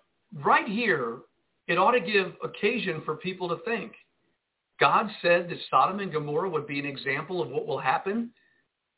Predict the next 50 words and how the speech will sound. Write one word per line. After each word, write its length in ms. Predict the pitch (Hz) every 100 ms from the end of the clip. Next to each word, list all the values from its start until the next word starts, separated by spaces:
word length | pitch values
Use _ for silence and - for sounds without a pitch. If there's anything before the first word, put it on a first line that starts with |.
| _ _ _
And 180 | 170 160
what 180 | 151 208
did 120 | 233
happen 320 | 208 226 220
to 100 | 220
Sodom 220 | 226 226 226
and 100 | 214
Gomorrah? 320 | 220 226 226
God 180 | 190 202 196
sent 180 | 175
fire 280 | - 196 202
from 200 | 190 165
heaven 240 | 185 196 185
and 100 | 147
destroyed 460 | 151 - 185 202
and 140 | 165 156
wiped 180 | 190
them 140 | 190 175
out. 160 | 196
There's 120 | 160 147
not 140 | 175
a 80 | - -
trace, 260 | 208 190 143 - _ _ _ _ _ _ _ _ _ 151
except 360 | - 196 196
for 340 | 180 165 156 - _ _
Lot's 300 | 143 175 - 165
wife, 360 | 185 - - - _ _ _
a 60 | 147
pillar 340 | - 175 165
of 60 | 156 -
salt 300 | 175 160 - - -
that 120 | 147 170
turned 240 | 160 151
back. 300 | 165 - - _ _ _
It's 80 | -
the 80 |
only 320 | 175 190 196 -
surviving 520 | 160 170 170 170 170
thing. 320 | 226 190 - _ _ _ _ _ _ -
Sodom 240 | 226 214
and 80 | 185
Gomorrah 320 | 190 220 190
does 120 | 151
not 140 | 185 185
exist, 300 | 147 185 196
not 140 | 180
a 80 | - -
trace 300 | 269 277 185
of 120 | 143
it. 140 | -